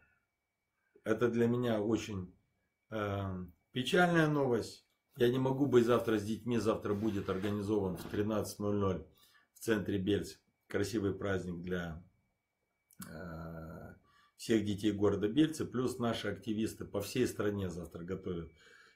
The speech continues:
мероприятия. Где-то больше масштаба, где-то меньше. Но важно, чтобы сделайте завтра так, чтобы ни один ребёнок завтра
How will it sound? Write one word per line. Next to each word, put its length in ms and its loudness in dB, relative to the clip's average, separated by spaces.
мероприятия. 760 2
Где-то 340 -4
больше 400 -4
масштаба, 480 -4
где-то 320 -2
меньше. 420 -6
Но 120 -2
важно, 340 2
чтобы 340 -8
сделайте 420 2
завтра 380 -2
так, 340 -4
чтобы 640 -2
ни 140 -2
один 220 0
ребёнок 400 0
завтра 520 -4